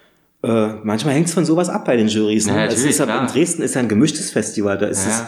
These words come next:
Speaker 1: manchmal so, da ist keiner in der Jury, der Animation wirklich
Speaker 2: Stimmt,
Speaker 1: selber
Speaker 2: ja.
Speaker 1: macht, manchmal,
Speaker 2: Ja, ja.
Speaker 1: wenn du Pech hast.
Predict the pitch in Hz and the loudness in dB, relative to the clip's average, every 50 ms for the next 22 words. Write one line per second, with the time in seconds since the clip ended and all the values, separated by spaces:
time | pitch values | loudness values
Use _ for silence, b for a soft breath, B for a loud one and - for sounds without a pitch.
0 | - - - - 110 110 107 110 107 104 104 95 - - - - - - 165 165 | -12 -12 -6 -4 -2 -2 0 0 0 0 0 0 0 0 -2 -4 -2 -2 -2 -2
1 | 147 135 - 101 107 101 95 90 92 110 151 185 175 147 110 98 - - - - | 0 0 0 2 2 2 0 0 0 0 0 0 0 0 -2 -2 -4 -6 -8 -8
2 | 104 - - - - 104 104 98 98 101 - - - 151 175 180 170 - - - | -6 -6 -4 -4 -2 -2 -2 -2 -4 -6 -4 -2 0 0 2 0 -2 -4 -10 -18
3 | - _ _ _ _ _ _ 98 107 110 - - 107 107 110 95 120 104 104 117 | -20 _ _ _ _ _ _ 0 0 0 0 0 -2 -2 0 0 2 2 2 2
4 | 101 101 151 165 185 175 - - - 107 98 95 98 107 98 - 104 92 90 92 | 2 2 2 0 0 -2 -6 -6 -4 -4 -2 0 -2 -2 -2 -2 -2 0 0 -2
5 | 90 - - - - 104 101 101 95 92 - - 101 95 92 - 98 90 90 - | -4 -4 -8 -10 -8 -4 -2 -2 -2 -2 -4 -4 -4 -4 -4 -4 -6 -4 -4 -6
6 | - - | -10 -10